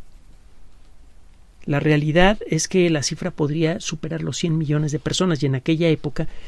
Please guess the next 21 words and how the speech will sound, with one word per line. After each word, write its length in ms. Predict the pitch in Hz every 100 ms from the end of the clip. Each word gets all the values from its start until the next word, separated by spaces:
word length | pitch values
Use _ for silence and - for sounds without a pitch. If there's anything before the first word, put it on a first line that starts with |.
| - -
la 160 | 143
población 540 | - 147 143 - 175 165
del 140 | 180
mundo, 360 | 190 180 151 185 - - - -
pues, 160 | 139
era 140 | 208 247
quizá 260 | - 214
de 160 | 196 165
entre 300 | 156 151 151
dos 220 | 170 160
y 60 | 180
tres 200 | 143 135
mil 120 | 151
millones 360 | 143 143 147 147
de 60 |
habitantes, 420 | 147 156 262 -
ahora 120 | 151 -
son 160 | -
ocho 220 | 127 131
mil 160 | 131 131
millones. 640 | 139 135 160 131 - -